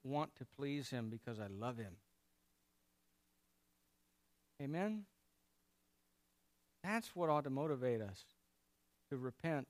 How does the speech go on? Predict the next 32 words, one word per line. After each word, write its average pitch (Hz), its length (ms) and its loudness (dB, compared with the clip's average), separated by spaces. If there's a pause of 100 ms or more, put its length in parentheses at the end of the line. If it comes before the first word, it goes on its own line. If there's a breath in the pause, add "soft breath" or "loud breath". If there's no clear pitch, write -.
(100)
and 117 80 -4
to 113 80 -4
change. 104 400 -6 (1400)
Okay? 175 180 -6 (1080)
Let's - 180 -8
not 156 240 2
bow 135 220 6
down 127 380 2
to 127 140 -4
an 110 100 -4
idol. 110 440 -2 (520)
Let's - 160 -14
worship 117 280 -6 (100)
Jesus 101 280 -6 (120)
Christ. 80 160 -14 (1700)
God, 165 180 12
our 165 100 12
Heavenly 156 260 10
Father, 160 580 10 (880)
we 156 120 4
pray 165 380 12
that 147 160 4
you 156 200 6
would 143 180 4
deliver 143 500 8
us 131 220 10
from 135 280 4
the 131 160 4
idols 127 520 6
of 120 120 4
our 120 140 8
culture, 120 580 0